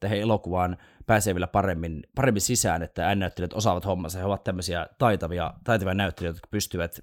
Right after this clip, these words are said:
pelkällä äänellään niin tuomaan näihin hahmoihin jotain lisää. Ö,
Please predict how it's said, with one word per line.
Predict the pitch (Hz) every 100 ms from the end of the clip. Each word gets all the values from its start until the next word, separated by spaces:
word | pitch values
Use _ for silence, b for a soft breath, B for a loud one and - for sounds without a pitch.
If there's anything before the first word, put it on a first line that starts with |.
| -
pelkällä | 110 90 87 -
äänellään | 107 90 80 78 76
niin | 76 - B B -
tuomaan | 104 98 87 80
näihin | 82 87
hahmoihin | 98 87 85 82
jotain | 87 85 80
lisää. | 92 92 71 71 - b b b b b _ -
Ö, | 95 92